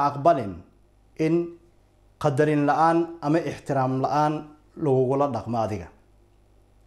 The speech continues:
Bini aadan baan nahay, waynu khaldami karnaa, oo anigaa khaldami kara, adigaa khaldami kara,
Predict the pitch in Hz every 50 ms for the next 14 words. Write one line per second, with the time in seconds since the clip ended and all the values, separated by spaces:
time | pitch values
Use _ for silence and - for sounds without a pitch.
0 | _ _ _ - - - - - 135 143 151 170 175 175 196 214 208 220 202 180
1 | 185 180 175 170 165 147 151 165 175 175 170 - - - _ _ _ _ _ _
2 | _ _ _ - 156 156 156 151 - 156 151 147 165 190 185 175 170 - 151 139
3 | 143 151 156 156 156 - - - - _ _ _ _ _ _ - 147 143 143 151
4 | - - - 147 156 175 180 165 147 151 - 147 139 147 165 160 151 - - 151
5 | 147 151 151 151 151 160 156 147 131 - 135 135 135 156 156 151 139 - - 143
6 | 151 151